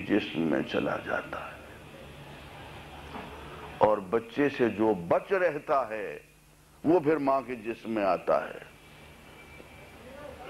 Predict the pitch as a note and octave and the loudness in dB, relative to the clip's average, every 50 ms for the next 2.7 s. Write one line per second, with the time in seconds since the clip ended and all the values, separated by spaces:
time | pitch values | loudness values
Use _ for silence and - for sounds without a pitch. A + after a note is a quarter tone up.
0 | - D#4+ D4 D4 D4 C4+ B3+ A3 C4 C#4+ - - - - - - - - - - | -8 -6 -4 -2 0 0 0 -2 -2 -4 -6 -8 -10 -12 -14 -16 -16 -16 -16 -6
1 | - - A#2+ A2+ A2+ B2+ A2+ G#2 A2+ - - C#3+ D3 F3+ F3 D#3 D#3+ D#3+ D#3+ D#3 | 4 6 8 8 8 8 6 6 4 4 4 4 4 4 4 4 4 4 6 6
2 | D#3+ D3+ D3 C#3 C#3+ C#3+ C3 B2+ - B2 C3 C#3 C#3+ | 6 6 6 6 6 4 4 4 4 6 6 6 4